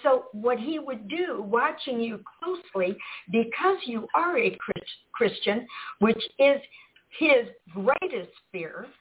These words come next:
because he fears no other, but Christ that is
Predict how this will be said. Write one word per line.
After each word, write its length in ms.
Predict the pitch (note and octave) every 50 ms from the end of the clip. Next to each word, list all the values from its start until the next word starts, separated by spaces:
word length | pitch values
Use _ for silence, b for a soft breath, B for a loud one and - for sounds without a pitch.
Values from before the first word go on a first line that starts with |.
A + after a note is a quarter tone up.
| b b b b b
because 340 | - G3 G3 - B3 - G#3+
he 220 | F#3+ A#3+ G#3+ - -
fears 260 | - E4+ F4 E4+ A3+ - A3
no 220 | G3+ F#3 F3+ E3+
other, 400 | D#3+ D#3 D3+ F#3 G#3 C4 C#4 - B B B B B _
but 140 | G3+ G3+ -
Christ 360 | - - B3+ A#3 A#3 A#3 A#3 -
that 160 | A#3+ G#3 G3 G3+
is 120 | F#3+